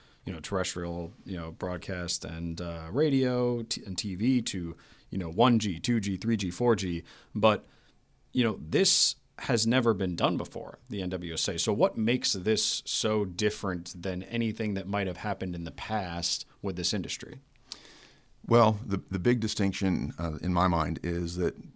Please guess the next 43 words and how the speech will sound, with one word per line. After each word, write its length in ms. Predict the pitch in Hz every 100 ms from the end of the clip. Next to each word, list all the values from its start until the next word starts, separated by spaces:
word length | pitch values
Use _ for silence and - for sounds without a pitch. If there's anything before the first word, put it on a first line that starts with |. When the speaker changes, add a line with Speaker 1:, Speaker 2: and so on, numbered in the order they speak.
| - -
Speaker 2:
beside 320 | 98 110 113
the 120 | 104
independence, 640 | 98 87 85 78 - - - -
meaning 300 | 90 87 85
that 160 | 82
we're, 180 | 80 90
we're 320 | 82 92 104 101
not 160 | 110
training, 360 | - 104 90 87
we 80 | 98
don't 120 | 107
do 140 | 113
training. 340 | - 55 53 - -
You 100 | -
know, 220 | 90 85 -
actually 400 | 95 - 90 82 - -
under 200 | 98 95
the, 300 | 85 85 85
uh, 100 | 82
framework 540 | - 98 98 87 -
of 160 | 85 85
what's 160 | 82
called, 340 | - 85 80 - - -
it's 140 | 82
a 40 | 85
standard, 380 | - 92 80 -
ansi 460 | 92 95 87 82
seventeen 480 | 82 95 92 90 87
zero 280 | 80 85 82
two 220 | 80 82
four, 500 | 73 98 87 82 78 - - - -
which 160 | 90
is 160 | 87 85
the 80 | 82
standard 640 | - 95 98 92 87 76
for 200 | - 73
accreditation 640 | - 90 87 85 92 90
of 100 | 78
certification 640 | - 85 - 82 85 87 - -
programs. 500 | - 90 90 110 113
Speaker 1:
This 200 | 110 110
is 120 | 101 92
an 160 | 92